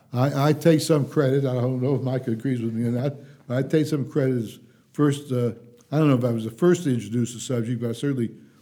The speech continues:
pushed the subject of Micah being Harry's successor, of his not following the path that most rabbis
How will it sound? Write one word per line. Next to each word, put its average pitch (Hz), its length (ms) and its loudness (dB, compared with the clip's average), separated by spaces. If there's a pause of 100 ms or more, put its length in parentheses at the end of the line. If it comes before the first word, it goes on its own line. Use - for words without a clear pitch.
(120)
pushed 170 300 6
the 127 80 -2
subject 117 480 0 (340)
of 110 120 -4
Micah 127 300 4
being 117 300 0
Harry's 123 380 0
successor, - 640 -2 (720)
of 110 140 -8
his 113 220 -4 (280)
not 127 240 0
following 127 280 4
the 117 80 0
path 127 360 -2
that 127 100 -2
most 127 360 2 (640)
rabbis 120 640 -4